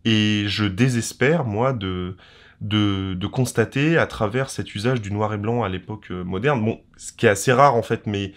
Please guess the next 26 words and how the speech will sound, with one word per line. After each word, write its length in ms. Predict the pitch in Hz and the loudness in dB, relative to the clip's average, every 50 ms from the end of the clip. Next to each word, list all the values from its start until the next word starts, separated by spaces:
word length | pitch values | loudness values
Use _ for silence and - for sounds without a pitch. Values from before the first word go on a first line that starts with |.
| - - - - - - - - _ - - - - | -18 -20 -20 -20 -20 -20 -20 -20 _ -20 -20 -8 -4
à 60 | - | -2
chaque 180 | 113 - 151 - | 0 0 0 4
fois 120 | - 170 | 4 2
que 60 | 147 123 | 4 4
je 60 | 123 | 4
le 60 | 120 | 4
vois, 160 | 113 135 147 | 4 4 2
je 80 | 139 - | 2 -2
peux 120 | - - | -4 2
pas 100 | - 147 | 4 4
m'empêcher 360 | 151 147 123 123 120 - 127 | 4 4 2 0 0 0 -2
d'y 120 | 123 110 101 | -2 -4 -4
penser, 380 | - 110 104 - - 139 151 | -4 -6 -6 -4 -4 -4 -4
j'ai 140 | 147 - 107 | -2 -2 -2
l'impression 500 | 104 101 101 - - 120 - - 151 156 | -4 -4 -4 -4 -6 -6 -4 -4 -4 -2
d'assister 520 | 147 117 107 - - 113 104 - - 143 143 | 0 0 -2 -2 -4 -8 -10 -4 -2 -2 0
à 60 | 135 | 0
une 160 | 113 104 98 | -2 -4 -6
sorte, 440 | - - - 135 131 - _ - 110 | -8 -4 -4 -6 -6 -6 _ -8 -4
euh, 180 | 98 95 92 | -4 -4 -4
pour 200 | 92 - 120 - | -4 -4 -6 -6
tout 180 | - - - - | -6 -2 0 0
un 60 | 143 | 2
tas 140 | 139 151 143 | 2 2 0
d'autres 380 | 123 113 131 131 - - 120 107 | 2 2 0 0 0 -2 -4 -2
raisons 340 | 101 107 98 107 143 160 | -2 -2 -2 -4 -6 -6